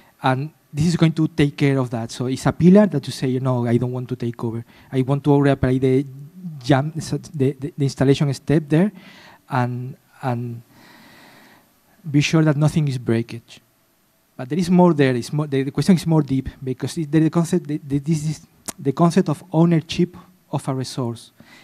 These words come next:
and this is very deep, and it's something that is a problem in Kiwi, it's a problem in Autojust, and it's a problem in Yomi. It's the ownership of the resource.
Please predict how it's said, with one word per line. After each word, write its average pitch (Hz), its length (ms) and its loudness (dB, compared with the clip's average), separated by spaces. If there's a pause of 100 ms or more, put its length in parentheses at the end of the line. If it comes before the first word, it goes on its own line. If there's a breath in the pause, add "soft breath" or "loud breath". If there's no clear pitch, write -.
(100)
and 143 100 -4
this 147 80 -4
is 175 120 0
very 156 220 2
deep, 131 300 -4
and 131 140 -10
it's 143 100 -6
something 160 400 0
that 147 160 2
is 143 140 -8
a 147 40 2
problem 139 260 2
in 131 160 -4
Kiwi, 190 520 2
it's - 140 -10
a 143 80 -4
problem 139 240 -4
in 123 220 -6
Autojust, 135 680 -2 (260 loud breath)
and 139 120 -6
it's - 100 -6
a 139 60 0
problem 139 260 -2
in 131 100 -8
Yomi. 110 380 -8 (320 soft breath)
It's 156 120 -8
the 165 200 0
ownership 170 560 2
of 131 140 -6
the 131 120 -2
resource. 117 400 -8